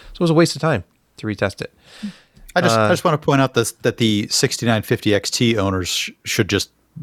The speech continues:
Speaker 2: be very happy with their purchase.
Speaker 1: Yeah, the sixty-nine fifty X T is fantastic.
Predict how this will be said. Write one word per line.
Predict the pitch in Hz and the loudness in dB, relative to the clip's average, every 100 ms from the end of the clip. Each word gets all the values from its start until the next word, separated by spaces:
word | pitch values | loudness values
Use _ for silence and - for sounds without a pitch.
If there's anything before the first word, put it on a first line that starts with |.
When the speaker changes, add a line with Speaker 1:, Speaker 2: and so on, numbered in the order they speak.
| - 110 | -8 -4
Speaker 2:
be | 101 | -2
very | 90 98 | 2 2
happy | 90 87 92 | 2 0 -2
with | 82 | -6
their | 82 | -6
purchase. | - 82 - - - _ _ | -6 -6 -8 -12 -12 _ _
Speaker 1:
Yeah, | 127 | 0
the | 92 | 0
sixty-nine | 98 - 131 180 180 | 0 0 2 2 2
fifty | 180 - 170 | 0 0 0
X | 147 | 0
T | - 139 101 80 - _ _ | -2 0 0 -4 -18 _ _
is | 117 107 101 95 - - - | 0 2 2 0 -4 -8 -10
fantastic. | - 117 110 104 98 87 - - | -4 -2 -2 -2 -2 -2 -6 -16